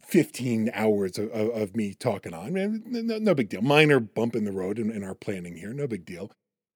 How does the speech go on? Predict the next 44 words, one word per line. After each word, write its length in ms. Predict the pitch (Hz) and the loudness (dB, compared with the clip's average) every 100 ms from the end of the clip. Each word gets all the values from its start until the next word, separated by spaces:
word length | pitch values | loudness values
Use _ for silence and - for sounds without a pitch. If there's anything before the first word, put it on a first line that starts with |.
| _ _ _ _ _ _ _ _ _ | _ _ _ _ _ _ _ _ _
Just 160 | - 214 | 0 2
to 80 | 175 | 0
briefly 360 | 156 233 214 | 2 2 2
forecast 580 | 170 139 131 - 123 120 | 0 0 -2 -2 -4 -4
this, 240 | 123 117 - _ _ | -2 -4 -6 _ _
we'll 140 | 170 | -2
come 240 | - 160 147 | 0 -2 0
back 320 | 147 160 - | 2 2 0
to 100 | - | 2
Mill, 400 | 175 110 87 92 _ _ _ - | 2 2 0 -8 _ _ _ -4
who 160 | 151 | -2
talks 340 | 143 151 139 - | 2 2 2 0
a 40 | |
lot 300 | 123 113 120 | 0 2 2
about 220 | 135 143 | 2 2
how 160 | 135 135 | 4 4
reason 420 | 120 127 123 139 | 4 4 4 2
can 140 | 135 | 0
help 240 | 127 120 - | 0 0 -2
us 100 | 139 | -4
progress 460 | - 117 107 95 | -2 -2 0 -2
as 160 | 143 127 | -4 -4
a 80 | 139 | -4
society. 640 | - 143 - 101 90 117 | -4 -4 -2 -2 -2 -2
And 140 | 117 107 _ _ | -2 -2 _ _
yeah, 240 | 95 95 | -6 -4
I 100 | 98 | -2
do, 160 | 107 107 | 0 -2
I 120 | 98 | -2
know 160 | 113 92 | -2 -2
we're 160 | 90 104 | -4 -6
just 180 | 101 | -8
gonna 160 | - 98 | -6 -4
get 180 | 98 107 | -4 -2
done 260 | 107 107 98 _ | 0 -2 -4 _
sort 180 | _ 113 | _ -2
of 80 | 104 | 0
exploding 680 | 113 - - 151 160 131 113 | -2 -2 6 8 10 8 4
this 140 | 104 | 2
entire 380 | 107 - 113 98 | -4 -4 -4 -4
notion 320 | 98 90 95 | -6 -6 -10
of 80 | 85 | -10
reason, 240 | 92 110 | -8 -6
but 120 | 160 | -6